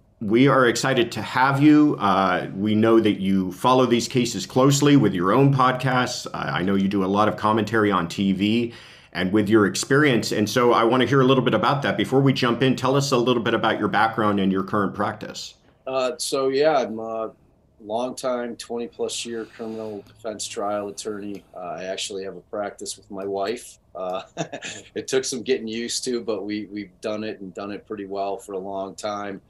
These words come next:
Speaker 2: Uh, a couple of years ago, uh, I had been telling my wife, I'm like, "Look, I'm getting a little bit burnt," uh, because as you know, Josh, it's a tough business. Um,
Speaker 1: Yeah.
Speaker 2: you know, it really takes a lot out of you in terms of the weight that we carry, in terms of what we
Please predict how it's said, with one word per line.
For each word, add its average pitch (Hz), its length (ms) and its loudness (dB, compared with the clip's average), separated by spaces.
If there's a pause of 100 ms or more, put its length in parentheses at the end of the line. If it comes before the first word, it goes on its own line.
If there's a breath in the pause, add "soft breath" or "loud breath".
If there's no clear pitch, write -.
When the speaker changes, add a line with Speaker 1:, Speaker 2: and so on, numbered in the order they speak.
(300)
Speaker 2:
Uh, 104 280 -6
a - 40 -18
couple 120 220 -2
of 113 80 -6
years 123 240 -6
ago, 127 500 -4 (120)
uh, 101 240 -6
I 98 160 -8
had 95 100 -10
been 104 140 -12
telling 110 280 -6
my 101 120 -8
wife, 104 360 -6
I'm 104 140 -10
like, 101 220 -12
"Look, 113 160 -6
I'm 101 140 -12
getting 120 240 -8
a 120 40 -6
little 135 220 -6
bit 120 180 -6
burnt," 120 400 -2 (480 soft breath)
uh, 104 220 -6
because 107 400 -8
as 101 160 -10
you 107 100 -10
know, 107 220 -8
Josh, 101 640 -8 (100)
it's - 140 -18
a - 60 -20
tough - 260 -10
business. 98 680 -8
Um, 85 380 -14
Speaker 1:
Yeah. - 160 -12
Speaker 2:
you 90 60 -16
know, 87 240 -18
it 87 120 -14
really 90 220 -14
takes - 260 -12
a 92 60 -16
lot 87 240 -10
out 87 200 -10
of 85 140 -18
you 85 160 -16
in 80 100 -18
terms 82 380 -14
of 82 120 -16
the 85 80 -18
weight 90 420 -14
that 76 120 -20
we 90 80 -20
carry, 90 540 -10 (220)
in 82 80 -18
terms 92 260 -18
of 87 60 -16
what 85 220 -12
we 87 120 -20